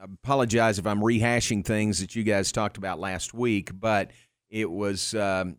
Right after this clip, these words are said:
kind of a rough start for Baylor. They lost to Italy by eleven in their first game of the tournament, then played a couple of co-, close games, two-point losses to Brazil and to Canada, the hometown favorite, uh, Canadians.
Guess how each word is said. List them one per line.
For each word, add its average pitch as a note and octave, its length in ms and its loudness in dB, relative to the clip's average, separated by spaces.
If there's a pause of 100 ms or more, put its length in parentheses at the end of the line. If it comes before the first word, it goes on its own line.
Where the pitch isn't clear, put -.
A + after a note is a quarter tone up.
(160)
kind C#3+ 140 0
of C#3 60 0
a A2+ 60 4
rough A2 220 4
start B2+ 380 2
for A2 100 -2
Baylor. G2+ 360 2
They F2+ 100 -2
lost G#2+ 300 0
to - 120 -6
Italy A#2 280 2
by F2+ 180 0
eleven G2+ 720 2
in F#2+ 240 -2
their F2+ 160 0
first B2 340 -2
game G2+ 240 0
of F2 60 -2
the F2 80 -2
tournament, G#2 480 0 (360)
then A#2 180 0
played A#2+ 180 4
a G2 60 2
couple C3 320 0
of G2 100 0
co-, C#3 240 2
close D#3 420 0
games, G2 400 0
two-point A#2 440 -2
losses G2 500 -2
to F#2 240 -4 (320)
Brazil A#2 680 2
and A2+ 320 -2
to A2+ 80 -2
Canada, A2 720 0
the G2+ 100 0
hometown G#2 480 0
favorite, G2+ 520 0
uh, F2+ 140 -2
Canadians. G2 720 -2